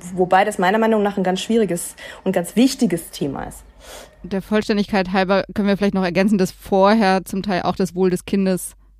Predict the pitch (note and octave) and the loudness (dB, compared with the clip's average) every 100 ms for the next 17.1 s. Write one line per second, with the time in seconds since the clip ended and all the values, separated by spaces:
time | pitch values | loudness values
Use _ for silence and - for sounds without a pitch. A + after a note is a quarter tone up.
0 | _ G3 F#3 F#3+ F#3+ F#3+ - - F3 F#3+ | _ 0 2 2 0 -2 -2 -6 -4 2
1 | F3+ B3+ F3 E3+ F#3 - A#3+ G#3+ - F3 | 2 4 0 2 2 2 2 0 0 0
2 | F#3 - - E3+ C#4 B3+ F3 E3+ F#3+ - | 0 -2 -4 -2 0 0 0 -2 -6 -10
3 | - F3+ E3+ - - G3 G3+ - - A3+ | -8 -4 -4 -8 -4 -2 -2 -4 -6 -4
4 | A3+ F#3+ - G#3 F#3+ - G3 A#3 B3+ - | -4 -6 -10 -10 -10 -4 0 2 0 0
5 | C4 B3 A#3+ G3 G#3 C4 G#3 E3 E3+ F#3+ | -2 0 -2 -2 -2 2 0 0 -2 0
6 | A3+ A#3+ A#3+ - A#3+ A3+ G#3+ - G#3 G#3+ | 0 0 -2 -4 -4 -2 -4 -4 -4 -4
7 | - - - G#3+ F3 F3 E3 E3 E3+ - | -4 -8 -6 -4 -4 -4 -6 -4 -6 -10
8 | - - - - - - - A3+ A#3 A#3 | -20 -16 -14 -14 -14 -18 -4 2 2 2
9 | F#3 A3+ A3+ - - C#4 D#4+ C4 - C#4+ | 2 2 2 0 0 2 2 0 2 2
10 | D4 C#4+ C#4 - - A3+ A3 A#3 - G3 | 2 2 0 -2 -2 2 2 2 -2 -4
11 | - F#3 G3 - - C4 B3+ C4 C4 G3+ | -2 0 0 0 0 2 2 2 0 0
12 | G3+ G3+ G3+ G3+ F#3+ F3+ E3+ F#3 - F#3+ | 0 2 0 -2 -4 -4 -4 -4 -2 0
13 | G3 B3 B3 F3+ G3 F#3 F3+ F3 F#3 - | 2 0 0 -2 -2 -4 -4 -6 -6 -2
14 | D#3 E3 E3+ E3+ A#1 - F#3+ - - G2 | -2 -2 -4 -4 -4 -4 -6 -6 -4 -4
15 | - - - C#3 - F3 - F3 - D#3+ | -4 -8 -6 -6 -8 -10 -6 -6 -2 -2
16 | F3 E3+ - D#3 D#3+ E3 D#3 - - - | -2 -4 -8 -10 -8 -10 -8 -10 -10 -14